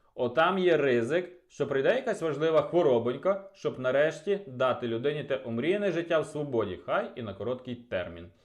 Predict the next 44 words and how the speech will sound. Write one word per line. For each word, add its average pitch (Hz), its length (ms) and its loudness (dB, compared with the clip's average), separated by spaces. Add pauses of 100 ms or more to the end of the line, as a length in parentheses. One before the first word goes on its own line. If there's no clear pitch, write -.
(460)
Більше 196 360 0
того, 127 320 2
я 95 100 -2
думаю, 113 300 -4
ви 131 80 0
чули, 180 260 4
як 135 160 0
іноді 131 320 -4
люди 131 220 -2
кажуть, 120 380 -2
ніби 123 180 -2
в 120 60 -2
жарт, 117 560 -2
там 101 200 -6
щось 110 220 -6
по 120 140 -8
типу: 113 360 -4
«От 143 160 -2
би 156 140 0
руку 147 260 0
зламати, 131 460 0
бо 107 100 -6
стільки 165 300 -2
тої 147 200 2
роботи, 139 380 0
також 117 340 -2
трохи 117 320 -4
відпочив 110 540 -6
би», 87 80 -12
там, 90 200 -14
чи 101 120 -16
кажуть, 107 300 0 (580)
е, 98 280 -4
«Захворіти 185 480 2
б - 60 -6
чимось, 151 340 0
щоб 120 140 -8
там 127 120 -4
в 110 40 -6
санаторії 143 560 2
поїхати», 104 640 -8
і 190 100 -4
так 131 260 -2
далі. 78 300 -6